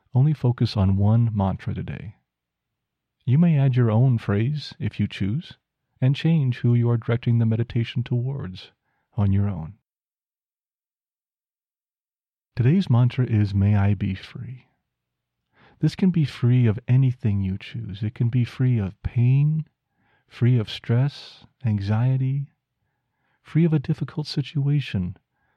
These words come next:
or relationship. But for many of us,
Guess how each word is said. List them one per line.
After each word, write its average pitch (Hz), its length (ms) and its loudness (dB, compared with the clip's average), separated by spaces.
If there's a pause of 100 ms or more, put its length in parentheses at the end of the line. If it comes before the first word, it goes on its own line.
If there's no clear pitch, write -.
(140)
or 101 140 4
relationship. 98 840 -2 (1800)
But 175 120 -6
for 170 160 0
many 175 260 4
of 101 160 0
us, 98 320 -8